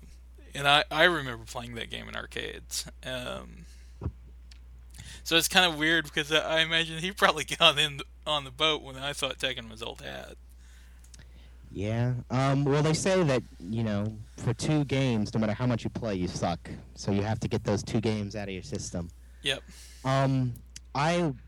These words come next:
Speaker 2: I got into Tekken really big when Tekken five came out. I was working at a, a Time Out, a Namco arcade,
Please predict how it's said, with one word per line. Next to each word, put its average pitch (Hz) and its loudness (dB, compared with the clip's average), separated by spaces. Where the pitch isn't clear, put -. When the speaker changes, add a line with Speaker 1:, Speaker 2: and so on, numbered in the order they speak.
Speaker 2:
I 139 -2
got 120 0
into 110 -4
Tekken 98 -6
really 104 0
big 110 0
when 98 -2
Tekken - -10
five 117 0
came 95 -4
out. 90 -2
I 104 2
was 95 2
working 110 0
at 92 0
a, 87 0
a 101 -4
Time 110 -2
Out, 107 0
a 95 0
Namco 104 0
arcade, 110 0